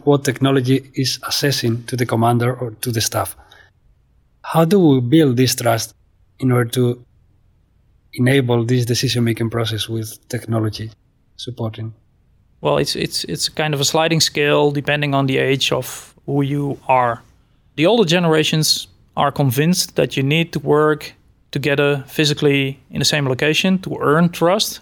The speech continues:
Speaker 2: to prove that you are trustworthy. So that enables you to work in a distance, so dislocated or, uh, dispersed. The younger generation, if you look, uh, at them, how they behave on the internet,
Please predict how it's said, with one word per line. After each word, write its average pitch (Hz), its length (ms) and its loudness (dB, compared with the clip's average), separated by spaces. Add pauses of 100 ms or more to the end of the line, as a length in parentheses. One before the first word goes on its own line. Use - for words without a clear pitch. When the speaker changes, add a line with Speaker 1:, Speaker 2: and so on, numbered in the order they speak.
(120)
Speaker 2:
to 135 100 -6
prove 160 340 2
that 156 220 0
you 139 220 -2
are 127 160 0
trustworthy. 143 840 0 (520)
So 139 580 2
that 147 180 0
enables 143 360 2
you 139 100 0
to 135 100 -4
work 139 500 2 (380)
in 131 60 -2
a 127 40 -2
distance, 123 400 -2
so 127 200 -4
dislocated 131 760 -4
or, 127 280 -10 (400)
uh, 139 60 -10
dispersed. 120 500 -8 (1080)
The 139 120 2
younger 240 300 2
generation, 127 680 0
if 127 200 -8
you 123 60 -6
look, 123 280 -4 (180)
uh, 131 360 -4
at 127 160 -4
them, 160 200 2
how 143 160 2
they 143 180 2
behave 135 380 2
on 131 100 -2
the 135 100 -2
internet, 135 500 -2